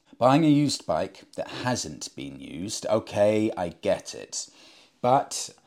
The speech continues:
I bought all of my bikes used and sitting and still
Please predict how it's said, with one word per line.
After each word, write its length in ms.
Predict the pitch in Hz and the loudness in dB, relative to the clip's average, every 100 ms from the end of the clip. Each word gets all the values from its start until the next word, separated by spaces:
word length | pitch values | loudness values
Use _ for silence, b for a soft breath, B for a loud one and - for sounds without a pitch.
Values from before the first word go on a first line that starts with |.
| _ - | _ -8
I 180 | 110 131 | -2 0
bought 540 | 107 95 92 90 - - | 0 0 0 -4 -14 -6
all 200 | 131 143 | 0 2
of 140 | 131 | 2
my 160 | 110 107 | -2 -6
bikes 460 | 92 87 87 - 87 | -2 -4 -4 -10 -10
used 500 | 78 71 71 - - | -10 -10 -12 -14 -12
and 180 | 90 80 | -14 -12
sitting 560 | - 120 95 - 73 76 | -8 -8 -8 -10 -14 -12
and 200 | 98 92 | -10 -8
still 500 | - - 117 113 | -8 -2 -2 -2